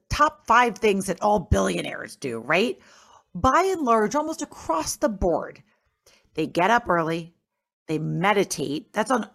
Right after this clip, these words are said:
every billionaire's list. If you read these lists on Forbes or anywhere, they meditate. They take time for mindfulness, right?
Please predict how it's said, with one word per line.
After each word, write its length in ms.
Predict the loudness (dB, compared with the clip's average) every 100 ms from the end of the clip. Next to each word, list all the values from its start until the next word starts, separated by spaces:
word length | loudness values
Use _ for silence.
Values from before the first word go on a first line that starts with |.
| 0
every 320 | 2 4 2
billionaire's 560 | 4 4 4 4 2 -2
list. 300 | -6 -6 -10
If 60 |
you 120 | -6 -2
read 220 | 0 0
these 180 | 0 -2 _
lists 400 | -6 -2 0 0
on 120 | -4
Forbes 480 | -2 -2 2 0 0
or 100 | -2
anywhere, 280 | -2 -2 -8 _ _ _
they 120 | -8
meditate. 680 | -4 -2 -2 -4 -10 -10 -12 _ _ -8
They 100 | -6
take 260 | -4 -6 -4
time 440 | 0 0 0 -6 _ _ _ _ _
for 160 | -4
mindfulness, 1040 | -2 0 0 0 -4 -6 -6 -6 -10 -12 -4
right? 260 | 0 0